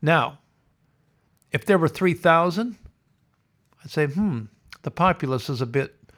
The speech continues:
upset. The natives are restless." But three complaints, and now Bayside Council, which banned smoking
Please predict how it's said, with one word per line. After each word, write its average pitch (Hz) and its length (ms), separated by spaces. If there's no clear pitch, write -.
upset. - 460
The 135 80
natives 143 360
are 117 60
restless." - 540
But 151 340
three 208 880
complaints, 143 600
and 135 120
now 156 200
Bayside 151 520
Council, 120 540
which 143 320
banned 151 420
smoking 143 920